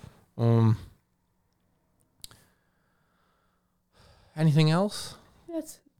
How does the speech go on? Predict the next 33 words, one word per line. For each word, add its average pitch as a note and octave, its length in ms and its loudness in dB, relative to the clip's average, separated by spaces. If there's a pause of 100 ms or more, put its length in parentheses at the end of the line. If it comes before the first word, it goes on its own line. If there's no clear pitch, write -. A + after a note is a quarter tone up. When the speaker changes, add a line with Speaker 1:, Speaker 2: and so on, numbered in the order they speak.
Speaker 2:
my G3+ 160 -18
Speaker 1:
I G3 40 -12
Speaker 2:
main F#3+ 180 -6
Speaker 1:
feel G3+ 100 0
like G3+ 120 -2
Speaker 2:
thing. F#3 60 -4
Speaker 1:
this G3+ 140 -4
is G3 100 -6
a F#3+ 40 -2
good, E3 340 -4
like, B2 440 -10 (760)
intro C#3+ 560 0
to - 240 -12
us B2+ 160 -2
talking A#2+ 420 -6
about, A#2 440 -4
like, B2+ 380 -8
cats G#2 420 -4
and, A2+ 80 -8
like, G#2+ 160 -8
other, G#2+ 520 -6
Speaker 2:
Yeah. G#3+ 300 -6
Speaker 1:
you A#2+ 60 -2
know, A2 200 -6
like, C#3 180 -12
other B2+ 200 -2
animals, C#3+ 560 -2
'cause - 120 -4
it's C#3 140 2
something A#2+ 280 -2
we A#2 140 -6
haven't A#2+ 340 -2
really A#2+ 560 -8